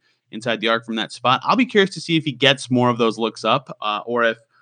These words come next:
you know, maybe it's an edict from Carlisle that, you know, you don't take this shot, uh, as much. Let, let's pivot to other shots. Let's try to get you passing a little bit more. Uh, I, you know, that's not a bad thing necessarily. It, it just depends on what the alternative shots are. But,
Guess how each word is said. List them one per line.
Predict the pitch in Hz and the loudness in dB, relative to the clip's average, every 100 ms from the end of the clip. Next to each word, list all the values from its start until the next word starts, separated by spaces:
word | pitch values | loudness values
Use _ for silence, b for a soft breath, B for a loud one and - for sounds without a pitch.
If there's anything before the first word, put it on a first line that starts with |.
| _ - | _ -8
you | |
know, | 120 | -2
maybe | 139 175 185 | 2 2 0
it's | 156 | -2
an | |
edict | 104 147 147 147 - | -4 -2 -2 -2 -6
from | 117 110 | -10 -2
Carlisle | 139 139 139 135 131 | 2 4 4 2 2
that, | 113 - | -2 -4
you | 117 | -4
know, | 107 | -4
you | 107 | -4
don't | 131 139 | -2 -2
take | 139 135 | -2 -4
this | 127 123 | -4 -6
shot, | - 113 107 - _ _ - | 0 2 2 -2 _ _ -10
uh, | 107 104 92 - | -6 -4 -4 -6
as | 120 117 | -8 -2
much. | 120 113 110 | 0 -2 -2
Let, | 123 120 | -8 -8
let's | 120 117 | -12 -12
pivot | - 127 120 | -8 -6 -6
to | 117 | -2
other | 117 156 151 | 0 0 0
shots. | 156 147 135 | -2 -4 -4
Let's | 120 107 | -8 -8
try | - | -8
to | 113 | -8
get | 107 95 | -8 -8
you | 107 | -10
passing | 123 135 131 135 123 117 107 - _ _ _ 127 | -6 0 0 -2 -4 -2 -4 -10 _ _ _ -4
a | |
little | 120 120 | 0 2
bit | 117 104 | 2 2
more. | 208 208 208 | 6 10 10
Uh, | 196 131 123 - | 10 8 4 2
I, | 147 - - 127 127 | -2 -4 -12 -14 -6
you | 135 | -2
know, | 127 131 | 0 0
that's | 143 143 | 0 0
not | 151 | 2
a | 117 | 2
bad | 104 117 120 | 2 2 2
thing | 143 | 0
necessarily. | 143 139 139 131 156 165 | 0 -2 -4 2 2 2
It, | 147 | 0
it | - 107 | -4 -6
just | 104 - | -10 -16
depends | 95 107 104 | -8 -6 -4
on | 104 | -4
what | 104 101 | -4 -2
the | 104 - | -4 -4
alternative | 107 117 - 220 139 101 | -4 -4 2 2 2 -2
shots | - 92 - | -4 -6 -2
are. | 95 95 | -2 -2
But, | 98 | -4